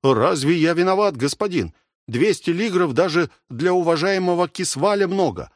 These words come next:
Он сказал, что больше вам ничего не даст, пока старый долг не вернёте, а вы ему ещё и за комнату должны». Уйдя прыжком от портала, Вика оказалась возле беседки на самом краю дворцового парка,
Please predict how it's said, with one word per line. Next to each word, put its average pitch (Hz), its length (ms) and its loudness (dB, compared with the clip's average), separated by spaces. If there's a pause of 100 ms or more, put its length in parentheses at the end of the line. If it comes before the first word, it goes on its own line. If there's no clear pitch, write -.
(260)
Он 131 180 0
сказал, 139 420 -2
что - 200 -4
больше 147 380 0
вам 151 420 0
ничего 180 360 0
не 180 120 0
даст, 160 320 -4
пока 151 260 -2
старый 175 380 -2
долг 165 300 0
не 156 120 2
вернёте, 160 580 -2 (200)
а 120 120 2
вы 113 220 0
ему 156 280 2
ещё 151 460 0
и 147 180 2
за 113 180 0
комнату 170 580 0
должны». 165 580 -2 (580)
Уйдя 110 400 -2
прыжком 104 640 -4
от - 180 -8
портала, 120 600 -4
Вика 117 380 -4
оказалась 117 680 -2
возле 110 320 -2
беседки 110 680 -2 (400)
на 117 140 2
самом 123 420 0
краю 110 460 -2
дворцового 101 720 -2
парка, 113 520 -4